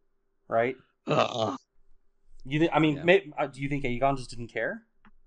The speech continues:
Speaker 2: Um, I think he cared,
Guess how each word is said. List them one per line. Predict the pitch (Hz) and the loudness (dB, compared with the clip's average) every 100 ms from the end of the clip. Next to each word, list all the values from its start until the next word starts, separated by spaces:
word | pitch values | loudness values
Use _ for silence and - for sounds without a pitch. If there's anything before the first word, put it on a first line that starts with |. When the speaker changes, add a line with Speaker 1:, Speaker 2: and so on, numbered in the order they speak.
| _ _ _ _ _ _ _ _ _ _ _ _ _ _ _ _ _ _ _ _ _ - - _ _ _ | _ _ _ _ _ _ _ _ _ _ _ _ _ _ _ _ _ _ _ _ _ -20 -20 _ _ _
Speaker 2:
Um, | 165 170 165 165 160 160 160 160 160 156 156 156 156 156 _ _ - - - _ _ _ _ _ _ _ _ _ _ _ _ _ | 2 4 6 4 2 0 0 2 2 2 2 2 0 -4 _ _ -20 -20 -20 _ _ _ _ _ _ _ _ _ _ _ _ _
I | 147 | -2
think | 143 156 | 2 2
he | 151 | 2
cared, | 117 - 120 117 117 113 117 131 | -6 -2 -2 0 0 0 0 0